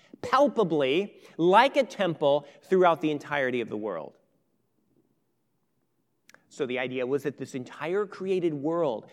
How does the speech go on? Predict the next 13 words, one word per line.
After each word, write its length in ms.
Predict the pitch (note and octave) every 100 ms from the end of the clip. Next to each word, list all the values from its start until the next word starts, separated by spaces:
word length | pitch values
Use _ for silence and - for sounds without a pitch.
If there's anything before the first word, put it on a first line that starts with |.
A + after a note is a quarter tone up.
| _ -
was 180 | D3+ D3
a 60 |
place, 600 | B2+ - F#3 F3+ D#3 - - _ -
was 180 | D3+ C#3+
designed 720 | E3+ C#3 F3+ A#3 A3+ D3+ C3+
to 80 | -
be 100 | E3+
a 60 | E3
place 340 | - E3 E3
where 100 | D#3
humanity 920 | D3 D#3 D3 D#3+ G#3+ B3 C4 C#4+ C#4 _ _ _ -
and 360 | G#3 A#3+ B3
God 520 | G3+ G#3+ C#3 B2 C#3+